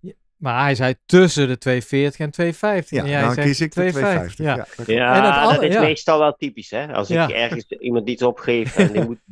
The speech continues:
Speaker 3: probeer
Speaker 2: Ja,
Speaker 3: daarheen, dan
Speaker 2: maar
Speaker 3: gaat het
Speaker 2: gemiddeld,
Speaker 3: altijd
Speaker 2: gemiddeld,
Speaker 3: boven.
Speaker 2: gemiddeld zat hij ook wel richting.
Speaker 1: Ja.
Speaker 2: Volgens mij
Speaker 3: Ja.
Speaker 2: was hij gemiddeld nu weer rond de twee veertig of zo.
Speaker 1: Ja, en,
Speaker 2: Ja.
Speaker 1: en
Speaker 3: Maar
Speaker 1: de mo-, de motorrijder dan?
Speaker 2: Ja,
Speaker 1: Want
Speaker 2: dat dacht ik ook de hele tijd.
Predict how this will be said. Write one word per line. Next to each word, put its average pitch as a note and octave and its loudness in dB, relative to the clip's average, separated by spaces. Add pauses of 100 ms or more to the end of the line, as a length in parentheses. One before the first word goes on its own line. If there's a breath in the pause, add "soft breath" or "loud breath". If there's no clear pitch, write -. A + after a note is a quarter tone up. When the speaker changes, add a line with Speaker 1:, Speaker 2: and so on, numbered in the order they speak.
(120)
Speaker 3:
probeer A#2+ 4
Speaker 2:
Ja, C3 4
Speaker 3:
daarheen, G#2+ 2
dan A2 0
Speaker 2:
maar C#3 2
Speaker 3:
gaat B2 0
het D#3+ 2
Speaker 2:
gemiddeld, C#3 4
Speaker 3:
altijd E3 2
Speaker 2:
gemiddeld, F3 2
Speaker 3:
boven. - -12
Speaker 2:
gemiddeld D#3+ 0
zat D#3+ -2
hij C#3 -2
ook A2+ -2
wel A2 0
richting. A#2 -6
Speaker 1:
Ja. A#2 -6
Speaker 2:
Volgens D#3 -8
mij E3+ 0
Speaker 3:
Ja. D#3 0
Speaker 2:
was D#3 -2
hij D3 -6
gemiddeld C#3+ 2
nu C3 0
weer B2+ 2
rond A#2 -4
de A2 -8
twee A2 -2
veertig G#2 -4
of G2 -20
zo. C3 -8
Speaker 1:
Ja, G#2+ -10
en, F3 -2
Speaker 2:
Ja. C4+ -2
Speaker 1:
en B3 -2
Speaker 3:
Maar E3 6
Speaker 1:
de A3+ 4
mo-, B3+ 2 (100)
de F#3+ 0
motorrijder C#3+ 0
dan? A2+ -8 (200)
Speaker 2:
Ja, A#2 -2 (220 soft breath)
Speaker 1:
Want F#3 0
Speaker 2:
dat D3 2
dacht G3 2
ik F3+ -2
ook G#3+ 0
de F#3+ -2
hele D3 2
tijd. A#2+ 0